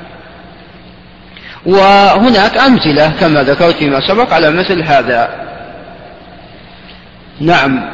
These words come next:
عن عبد الله بن مغفل، والحسن قد سمع من عبد الله بن مغفل، الحسن قد سمع من عبد الله بن مغفل أن رسول الله صلى الله عليه وسلم نهى أن يبول الرجل في مستحمه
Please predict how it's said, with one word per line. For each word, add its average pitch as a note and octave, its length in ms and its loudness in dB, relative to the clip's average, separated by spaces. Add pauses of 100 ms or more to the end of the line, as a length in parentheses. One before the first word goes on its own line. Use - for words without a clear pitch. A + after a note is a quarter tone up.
عن G3 160 0
عبد F#3+ 220 0
الله F#3+ 300 4
بن E3+ 240 0
مغفل، E3 680 2 (220)
والحسن E3+ 580 0
قد G#3 160 0 (120)
سمع A3+ 260 2
من D3 180 0
عبد C3+ 180 -2
الله D#3+ 280 2
بن E3+ 200 2
مغفل، D3 500 0
الحسن F#3+ 640 0
قد E3 200 -2 (120)
سمع F3 340 0
من D3+ 160 0
عبد C3+ 180 -2
الله D#3+ 240 0
بن F3 180 0
مغفل C#3+ 640 0 (640)
أن E3+ 160 2
رسول E3 420 2
الله F3 380 2
صلى D3+ 220 -2
الله D#3+ 380 2
عليه D3 320 0
وسلم F3 440 0
نهى E3 560 2
أن D3 80 2
يبول D3+ 380 0
الرجل F#3+ 460 2
في E3 140 0
مستحمه D3 1080 0